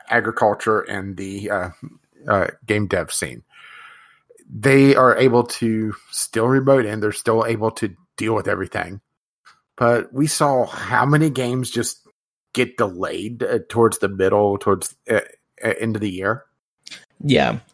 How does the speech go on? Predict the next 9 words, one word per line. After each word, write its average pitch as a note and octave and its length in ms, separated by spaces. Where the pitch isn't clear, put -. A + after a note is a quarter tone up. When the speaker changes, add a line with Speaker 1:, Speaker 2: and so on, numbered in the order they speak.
Speaker 2:
quite E3 220
a C#3+ 40
f-, C#3 80
Speaker 1:
And C3+ 120
Speaker 2:
quite G#3 260
a F3+ 40
few. A2+ 440
Speaker 1:
And C#3+ 160
honestly, B2+ 580